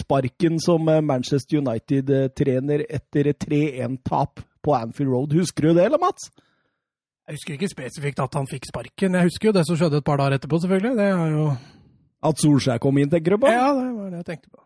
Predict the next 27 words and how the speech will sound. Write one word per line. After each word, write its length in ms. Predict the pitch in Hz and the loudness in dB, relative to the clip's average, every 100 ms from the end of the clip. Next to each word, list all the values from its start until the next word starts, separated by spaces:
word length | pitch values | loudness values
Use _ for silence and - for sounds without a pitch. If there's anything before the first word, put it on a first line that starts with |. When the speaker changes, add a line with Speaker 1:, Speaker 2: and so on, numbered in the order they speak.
| _ 143 | _ -2
Speaker 1:
Ja, 240 | 151 226 494 403 415 | 0 0 -2 -6 -6
ja, 140 | 254 165 | 0 2
jeg 60 | 175 | 2
husker 320 | - - 185 | 0 0 0
veldig 220 | 208 165 | 2 2
godt 140 | 170 170 | 2 2
den 140 | 170 | -2
kampen 380 | - 110 - 160 | -2 -4 -4 -4
også, 140 | 175 | -4
jeg, 120 | 277 254 | -4 -4
for 100 | 214 | -2
jeg 160 | 185 | 0
husker 320 | 185 - - 131 | 0 -2 -6 -4
at, 180 | 143 - | -4 -2
eh, 240 | 185 175 - - - - 175 | 0 0 -2 -8 -10 -4 -2
Klopp, 560 | - 147 175 _ _ - | 2 4 2 _ _ 2
eh, 280 | 180 175 175 | 4 4 2
faktisk, 840 | - 151 - - 294 320 - - | 0 -4 -4 -6 -4 -4 -8 -2
eh, 340 | 285 262 285 | 2 2 2
utmanøvrerte 920 | 220 160 143 151 151 160 170 170 - 190 180 175 175 175 175 170 170 175 | 2 2 2 0 0 2 2 0 0 2 2 2 0 0 -2 -2 -2 2
Mourinho 400 | 170 135 139 147 | 4 4 4 2
litt 220 | 151 - | 2 2
i 80 | 156 | 0
taktisk, 720 | - 120 - - 156 - - | 2 -4 -2 0 0 -2 -4
eh, 640 | 165 160 160 160 170 160 160 | -2 -2 -2 -2 -4 -4 -6
dragkampen 540 | 143 120 139 131 160 | -4 -2 -2 -2 -2
der. 140 | 226 | -4